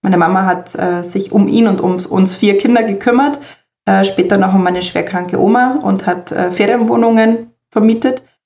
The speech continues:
Mein Papa hat in der Bank gearbeitet und, ähm, ja, wir Kinder mussten uns schon relativ früh um so ein bisschen um uns selber kümmern. Es war jetzt auch nicht unbedingt so, dass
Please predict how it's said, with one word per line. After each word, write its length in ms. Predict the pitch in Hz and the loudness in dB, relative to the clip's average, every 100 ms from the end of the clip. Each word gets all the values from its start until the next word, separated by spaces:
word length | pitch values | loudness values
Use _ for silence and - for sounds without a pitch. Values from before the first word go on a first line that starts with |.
| _ | _
Mein 160 | 196 190 | -4 -2
Papa 600 | 185 185 185 180 180 190 196 | -2 0 2 4 2 -2 -4
hat 140 | 180 | -2
in 80 | 180 | 0
der 80 | 185 | 0
Bank 220 | 208 220 | -2 0
gearbeitet 600 | - 185 196 196 202 196 | 0 0 0 2 0 0
und, 360 | 180 175 175 - | -2 -4 -6 -4
ähm, 500 | 175 175 175 175 180 | 0 0 -2 -4 -6
ja, 400 | 175 170 277 202 - _ _ | -2 0 0 -4 -8 _ _
wir 140 | - 190 | -4 -2
Kinder 600 | 208 208 226 247 247 - _ _ _ - | 2 2 2 0 -2 -8 _ _ _ 0
mussten 320 | 214 - - | 0 0 0
uns 520 | 208 226 - - - | 2 0 -2 -12 -12
schon 280 | - 196 202 | -4 0 2
relativ 420 | 214 226 220 196 | 2 0 -2 -4
früh 140 | - | 0
um 100 | 240 | 2
so 120 | 202 196 | 2 0
ein 80 | |
bisschen 260 | 185 202 175 | 0 0 0
um 160 | 175 160 | 0 -2
uns 200 | 165 - | -4 -2
selber 280 | 208 254 | 0 0
kümmern. 420 | 262 - 254 247 202 | -2 0 2 2 0
Es 160 | 185 | -2
war 160 | 170 170 | -2 -2
jetzt 140 | - | 0
auch 120 | 180 | -2
nicht 200 | 185 180 | -2 -4
unbedingt 400 | - 185 175 175 | -4 -2 -2 -4
so, 180 | - 170 | -4 -2
dass 300 | - - - | 0 -4 -6